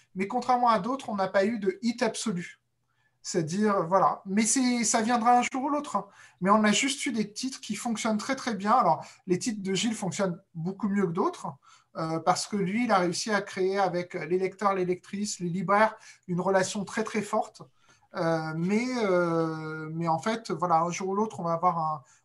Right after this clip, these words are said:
un titre qui explose. Et puis, globalement, on est sur une très bonne rentrée littéraire.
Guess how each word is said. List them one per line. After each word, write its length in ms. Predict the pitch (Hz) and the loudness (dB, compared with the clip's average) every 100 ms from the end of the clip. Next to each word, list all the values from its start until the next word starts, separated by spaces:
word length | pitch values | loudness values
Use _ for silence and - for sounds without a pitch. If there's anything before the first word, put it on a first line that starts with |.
| - | -8
un 100 | 165 | -8
titre 300 | 170 - 180 | -8 -8 -6
qui 140 | 180 175 | -2 -2
explose. 440 | - - 262 269 - - 170 | -2 -4 -2 -4 -10 -14 -10
Et 60 | |
puis, 220 | - 208 | -4 -2
globalement, 480 | 170 208 202 208 240 | 2 2 4 4 4
on 80 | 208 | 2
est 60 | 196 | -2
sur 180 | 208 | -4
une 60 | 185 | -4
très 140 | 196 | -2
bonne 160 | 190 190 | 0 2
rentrée 260 | 180 175 180 | 0 0 -4
littéraire. 420 | 165 190 226 | -2 4 4